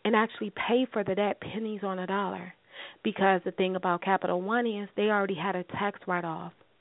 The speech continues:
called a charge-off that big companies, remember A I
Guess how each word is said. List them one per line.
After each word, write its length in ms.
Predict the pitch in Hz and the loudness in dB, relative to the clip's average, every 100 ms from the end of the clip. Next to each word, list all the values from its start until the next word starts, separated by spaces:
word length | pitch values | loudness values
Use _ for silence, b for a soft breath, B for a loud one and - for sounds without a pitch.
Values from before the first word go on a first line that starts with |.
| - | -10
called 200 | - 185 | -4 -4
a 60 | 175 - | -2 0
charge-off 480 | 208 190 175 170 - - B B B | 0 2 -2 -4 -8 -14 B B B
that 180 | 180 180 | 4 6
big 200 | 202 220 | 2 2
companies, 460 | - 233 214 202 185 | 0 -2 -2 -6 -4
remember 360 | 190 190 185 190 | -2 0 0 0
A 220 | 185 190 | 2 4
I 160 | 190 | 4